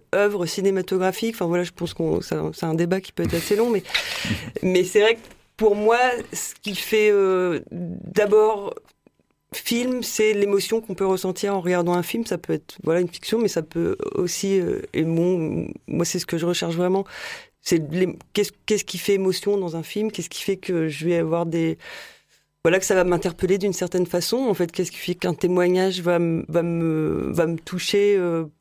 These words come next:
Speaker 1: plus particulièrement ? Et c'est vrai que, euh, c'est, quand on fait ce, quand on est à la recherche de ça, de cette émotion, c'est, il faut souvent aller, euh, chercher des choses au, au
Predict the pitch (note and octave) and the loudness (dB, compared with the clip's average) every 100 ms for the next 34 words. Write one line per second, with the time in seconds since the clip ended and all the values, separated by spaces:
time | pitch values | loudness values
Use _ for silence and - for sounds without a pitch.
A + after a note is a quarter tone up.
0 | _ - F#3 F3 - - - F3 F3+ F#3+ | _ -6 -4 -4 -6 -6 -2 0 2 2
1 | A#3+ - - - - - F3+ F#3+ F3+ F#3 | 0 -4 -12 -12 -2 0 2 2 2 2
2 | A#3 A#3+ G#3+ G#3 G#3 F#3+ F3+ F3 E3 B2+ | 2 0 0 2 4 4 4 4 2 2
3 | - F#3+ F#3 E3+ - _ _ _ _ _ | 0 0 0 -2 -8 _ _ _ _ _
4 | - - - F#3 G3 F#3+ - A3+ A3 G3 | -20 -4 -2 0 -2 -2 0 0 0 2
5 | F3+ F3 F3+ F3+ F#3+ G3+ F#3+ - G#3 G3 | 2 2 -2 0 2 4 2 0 -4 -4
6 | E3 E3+ F#3+ G3 F#3 E3+ F3+ F3 F3 G#3+ | -4 -4 -2 -2 -4 -2 0 0 0 -2
7 | G#3+ - - - - - - E3+ - F#3 | -2 -12 -18 -8 -6 -4 -4 -2 0 0
8 | D#3 - G3 F#3 G3 F#3+ F#3+ G3 F#3+ E3+ | 0 -4 0 4 4 4 4 4 4 4
9 | D#3 D3 - F#3 - G3 F3+ E3 G3 G3 | 2 0 -2 -4 -2 -2 -2 -2 0 0
10 | F#3+ E3 - E3 D#3 | 0 -2 -4 -2 -2